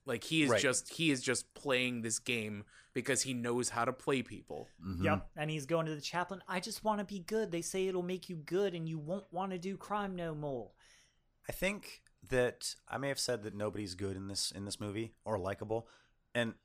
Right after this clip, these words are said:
Speaker 2: that may be true. I think that they're, I think, honestly, the chaplain is the only legitimate good person in this entire film.
Speaker 1: He's probably the closest, yeah.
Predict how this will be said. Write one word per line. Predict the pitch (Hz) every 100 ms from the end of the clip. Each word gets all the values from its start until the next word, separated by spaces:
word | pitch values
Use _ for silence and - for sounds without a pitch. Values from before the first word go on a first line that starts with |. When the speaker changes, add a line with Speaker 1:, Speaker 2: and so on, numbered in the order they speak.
| -
Speaker 2:
that | 127 -
may | 107 107
be | 113
true. | - 113 113
I | 98
think | 135 -
that | -
they're, | 107 101 _
I | 117
think, | 160 156
honestly, | 110 117 - 120
the | 98
chaplain | - 104 127 131 - -
is | 104
the | 87 110
only | 110 113
legitimate | 101 104 92 98 98 - 101
good | 95 92
person | - 101 - 92
in | 87
this | 87
entire | 98 95 87
film. | - 90 -
Speaker 1:
He's | -
probably | - 117 107 107
the |
closest, | 107 113 107 - 101 -
yeah. | 107 113